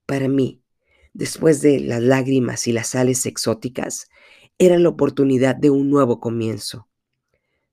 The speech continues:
Dice Séneca, "Admira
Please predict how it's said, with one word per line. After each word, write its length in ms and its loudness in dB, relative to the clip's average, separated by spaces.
Dice 340 -2
Séneca, 640 -2
"Admira 720 -2